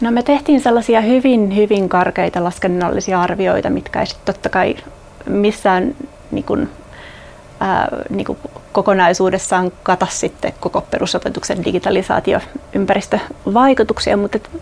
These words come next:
vähän yritettiin pohtia sitä tai kartoittaa sitä, että mitä laitevalinnoilla on vaikutusta sitten,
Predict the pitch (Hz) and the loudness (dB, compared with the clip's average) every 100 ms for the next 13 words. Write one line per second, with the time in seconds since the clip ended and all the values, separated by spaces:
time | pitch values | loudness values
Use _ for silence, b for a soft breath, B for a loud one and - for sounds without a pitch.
0 | - 208 254 240 226 220 - 214 214 220 | -4 0 2 4 2 0 0 0 2 0
1 | - 185 - - 190 - B B B 214 | 0 -2 0 0 0 0 B B B 0
2 | 220 220 220 208 196 190 220 214 196 196 | 4 4 2 0 -2 -2 0 2 0 0
3 | 202 208 196 196 196 196 175 185 185 180 | 0 2 4 4 4 2 2 2 2 0
4 | - - - 208 58 - - - - 233 | -2 -2 -2 0 0 0 -4 -6 -8 -10
5 | - - | -6 -8